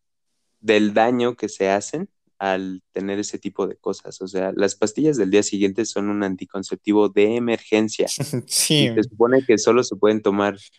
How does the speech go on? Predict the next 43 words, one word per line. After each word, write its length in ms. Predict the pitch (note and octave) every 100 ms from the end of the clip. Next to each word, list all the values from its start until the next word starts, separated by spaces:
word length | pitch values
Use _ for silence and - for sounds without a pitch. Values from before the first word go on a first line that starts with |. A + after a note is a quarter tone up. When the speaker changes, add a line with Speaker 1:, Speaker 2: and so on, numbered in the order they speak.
| _ _
Speaker 1:
dos 500 | G#2 G#2 A#2+ C3+ - -
al 200 | F#2+ G#2+
año. 360 | D3 B2 G2+ - _ _ _ _ _ -
Speaker 2:
No, 100 | G3+
amigo, 260 | C3 G#2+
Speaker 1:
Y 20 | A2
Speaker 2:
se 100 | G#2+
Speaker 1:
la 80 |
Speaker 2:
las 20 | G#2+
toman 220 | G#2+ A#2
Speaker 1:
verdad 60 | C3
es 80 | C#3
Speaker 2:
como 80 | A2
Speaker 1:
que 20 |
Speaker 2:
paracetamol. 760 | A#2+ A#2 A2+ A#2+ A#2+ C3+ D3 _ _ _ _
Speaker 1:
las 260 | A#2+ A#2+ A2
relaciones 1040 | A2+ A2 A2 A2 C3 B2+ A#2+ A#2+ A2+ - -
de 560 | G2+ G2 F#2+ - - -
pareja 600 | G2+ G2 G2+ G2+ - G#2+
y 360 | G2 F#2+ F#2 F#2+
el 180 | F#2 F#2
sexo 640 | - G#2 - - G2+ G2 F#2+
liberal, 600 | F#2+ F#2 F2+ G2 C3+ _ -
por 140 | G2
así 220 | F#2+ G#2+
decirlo, 380 | G2+ - G2 C3+ - _ _ _ _ _ _
genera 480 | G#2 G2 G2 G2 -
que 140 | G2
se 160 | - F#2
tomen 420 | - G#2 G#2 G2+
muchas 460 | G2+ G#2+ - F#2
de 120 | F#2 F#2
esas 260 | - F2+
cosas. 400 | - - - - -
El 160 | A2+
problema 340 | C#3 E3+ F#3 D#3+
no 100 | D3
es 60 |
lo 120 | C#3
que 120 | C#3+ -
cuesten, 420 | C#3 C#3+ F#2+ F#2+ _
porque, 220 | F#2+ F#2+
pues, 400 | - F#2 F2+ -